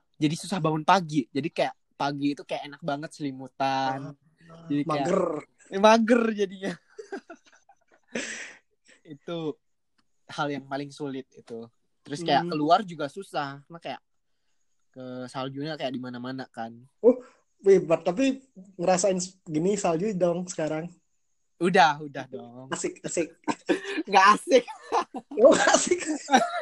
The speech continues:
Speaker 1: Nggak tahu ya, mungkin nanti yang kedua mungkin udah mulai terbiasa sih.
Speaker 2: Eh,
Speaker 1: Nanti. Yang
Speaker 2: sekarang
Speaker 1: pertama.
Speaker 2: musim apa?
Speaker 1: Sekarang ini musim kemarau.
Speaker 2: Oh, buat
Speaker 1: Nah.
Speaker 2: gua kemarau
Speaker 1: Eh,
Speaker 2: panas tuh
Speaker 1: sorry.
Speaker 2: beda.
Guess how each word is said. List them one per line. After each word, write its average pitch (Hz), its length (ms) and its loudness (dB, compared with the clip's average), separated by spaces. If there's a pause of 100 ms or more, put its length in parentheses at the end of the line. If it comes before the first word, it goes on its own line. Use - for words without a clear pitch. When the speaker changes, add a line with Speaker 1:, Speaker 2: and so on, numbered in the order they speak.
(1120)
Speaker 1:
Nggak 185 220 -4
tahu 247 260 6
ya, 208 100 -6
mungkin 226 380 -18
nanti 254 400 -10
yang 208 120 -10 (520)
kedua 160 480 -8
mungkin 165 320 -14
udah 139 160 -10
mulai 135 240 -10
terbiasa 131 560 -10
sih. 113 320 -14 (260)
Speaker 2:
Eh, 165 460 0
Speaker 1:
Nanti. 113 400 -4 (560)
Yang 131 100 -4
Speaker 2:
sekarang 294 300 8
Speaker 1:
pertama. - 20 6
Speaker 2:
musim 311 160 6
apa? 247 200 4 (960)
Speaker 1:
Sekarang 151 400 -2
ini 175 160 -12
musim 185 400 -10
kemarau. 147 560 -2 (880)
Speaker 2:
Oh, 202 640 -8 (160)
buat 180 240 4
Speaker 1:
Nah. - 80 -16
Speaker 2:
gua 202 160 -2
kemarau 202 320 0
Speaker 1:
Eh, 277 160 6
Speaker 2:
panas 226 180 -2
tuh 294 140 -4
Speaker 1:
sorry. 226 240 4
Speaker 2:
beda. 127 80 -4